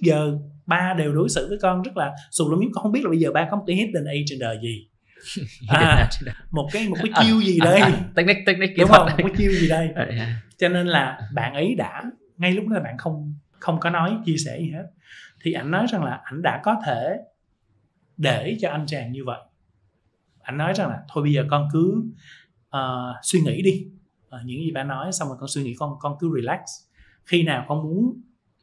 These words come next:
Speaker 1: nói chuyện với ba, con kể cho ba nghe. Rồi con muốn ba giúp cái gì thì con nói."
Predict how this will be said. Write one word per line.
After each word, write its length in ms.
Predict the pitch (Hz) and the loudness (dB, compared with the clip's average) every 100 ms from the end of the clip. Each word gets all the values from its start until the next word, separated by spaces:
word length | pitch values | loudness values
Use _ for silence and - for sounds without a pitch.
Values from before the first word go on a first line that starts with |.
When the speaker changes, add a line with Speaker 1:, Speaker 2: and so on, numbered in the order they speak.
| _ _ - | _ _ -8
Speaker 1:
nói 320 | 143 147 147 | 0 2 2
chuyện 180 | 143 110 | 0 -4
với 80 | 139 | -4
ba, 260 | 147 135 127 - - _ - | -2 -2 -8 -16 -20 _ -8
con 160 | 151 143 | -6 -4
kể 180 | 113 156 | -4 -4
cho 80 | |
ba 120 | 151 139 | -4 -6
nghe. 320 | 139 139 135 _ - - _ | -8 -12 -14 _ -20 -20 _
Rồi 120 | 123 | -10
con 140 | 139 151 | -4 -2
muốn 120 | 202 | 0
ba 80 | 214 170 | 0 -2
giúp 80 | - | -4
cái 100 | 220 | -2
gì 240 | 165 - - _ _ _ _ _ _ _ _ - | 0 -2 -6 _ _ _ _ _ _ _ _ -10
thì 420 | 147 139 127 117 - - _ | -4 -2 -4 -6 -12 -20 _
con 160 | 131 | -12
nói." 160 | 123 143 | -12 -12